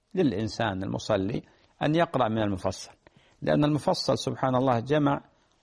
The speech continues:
كل ما في سور القرآن الطويلة. بارك الله فيك. أم ماجد،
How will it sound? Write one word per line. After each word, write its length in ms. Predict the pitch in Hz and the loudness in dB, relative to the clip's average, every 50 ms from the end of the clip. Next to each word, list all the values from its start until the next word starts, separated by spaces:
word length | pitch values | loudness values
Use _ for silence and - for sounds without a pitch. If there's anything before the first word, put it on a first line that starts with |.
| _ _ _ _ - | _ _ _ _ -2
كل 220 | - 170 160 147 | 0 2 4 4
ما 120 | 139 127 | 4 4
في 140 | 117 - 127 | 2 0 -2
سور 440 | 117 - - 135 123 120 120 - - - | -2 0 0 2 4 4 2 2 -2 -4
القرآن 480 | 110 107 - - 101 90 92 95 85 - - - - | -4 -4 -2 -2 0 2 2 2 0 -2 -6 -6 -6
الطويلة. 520 | 120 - - 110 98 90 73 64 - - - _ _ _ _ _ _ _ | -4 -2 0 2 2 2 0 -2 -6 -12 -18 _ _ _ _ _ _ _
بارك 360 | - 131 135 139 131 - - 123 | 2 4 4 4 2 2 0 0
الله 280 | 113 113 101 92 87 | 2 2 2 2 0
فيك. 280 | 82 - - - - - - _ _ _ _ _ _ _ _ _ _ _ _ _ _ _ _ _ _ _ _ _ _ _ _ _ _ _ _ _ _ _ _ _ _ _ _ _ _ _ _ _ - - _ _ _ _ _ _ _ - | -2 -6 -10 -12 -12 -16 -20 _ _ _ _ _ _ _ _ _ _ _ _ _ _ _ _ _ _ _ _ _ _ _ _ _ _ _ _ _ _ _ _ _ _ _ _ _ _ _ _ _ -20 -20 _ _ _ _ _ _ _ -4
أم 160 | 156 160 175 | -2 0 2
ماجد، 340 | 185 196 190 175 160 151 131 | 4 4 4 4 2 0 -2